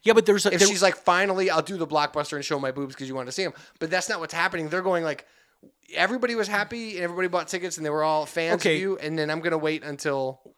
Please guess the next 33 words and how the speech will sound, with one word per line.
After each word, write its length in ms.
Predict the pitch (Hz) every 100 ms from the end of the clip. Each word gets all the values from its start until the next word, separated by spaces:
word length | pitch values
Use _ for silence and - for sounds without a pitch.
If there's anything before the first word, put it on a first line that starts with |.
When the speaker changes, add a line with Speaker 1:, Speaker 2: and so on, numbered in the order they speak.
| _
Speaker 1:
Throw, 80 | 185 -
let 100 | 170
me 80 | 160
just 240 | 151 131
throw 120 | 156 139
out 80 |
this 140 | 143 -
Speaker 2:
they 80 | 147
Speaker 1:
theory 100 | 226
Speaker 2:
can't 100 | 185
Speaker 1:
that 60 | 185
Speaker 2:
all 40 |
be 140 | 165
Viggo 320 | 151 160 156 139
Mortensen. 560 | 127 135 131 110 110 - -
Speaker 1:
So 500 | - 175 160 151 - _ _ _ _ _ _ -
there 260 | 151 165 180
was 480 | 156 143 135 139 - -
a, 420 | 135 123 120 - -
uh, 300 | 127 117 110 -
a, 120 | - - -
an 140 | 135 - _ -
iPhone 500 | 139 151 - 147 139
hack 540 | - 135 135 - - _ 147
into 200 | 147 143
her 140 | 147
phone 360 | - 131 135 135
where 160 | 123 - -
thou-, 220 | 139 143
or, 160 | 131 127
you 100 | 151
know, 100 | 131 107
thousands, 400 | 110 113 110